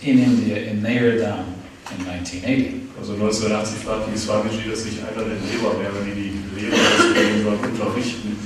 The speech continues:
Speaker 2: in dem Ort dort.
Speaker 1: I was very, uh, confused because I said, "How am I <laughs> going to teach Indians yoga?"
Speaker 2: Ich war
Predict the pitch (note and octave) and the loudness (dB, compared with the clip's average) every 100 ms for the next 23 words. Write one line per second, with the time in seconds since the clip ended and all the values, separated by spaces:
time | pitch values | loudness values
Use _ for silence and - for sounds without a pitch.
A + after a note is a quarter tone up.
0 | - - G#2 G2+ G2+ G2 - - G2 - | -12 -10 -8 -6 -8 -10 -12 -14 -14 -14
1 | - G2 G2 G#2 - F#2 F#2 F#2+ - - | -8 -8 -4 -4 -4 -6 -6 -6 -8 -12
2 | - - - - A2+ G#2+ A2 A2+ A2+ A2 | -14 -16 -12 -4 -2 0 -2 0 4 4
3 | - F#2 F2+ - - - - - - - | 4 0 -2 -6 -8 -12 -14 -16 -16 -6
4 | G#2+ F2 B2 A2+ - - - - - - | -4 -2 2 2 0 -4 -6 -6 -6 -6
5 | - - A2 - - G#3+ - G#3+ - - | -4 -2 0 2 6 6 8 6 4 -2
6 | A2 G#2 C3 - - - - - - - | -4 0 2 2 2 -4 -8 -14 -16 -4
7 | D3+ D3+ D3+ - - - - - - - | 4 6 6 6 2 -2 -6 -4 0 2
8 | - - - - - - - C#4+ - - | 2 -2 -6 -10 -12 -12 -8 -4 0 4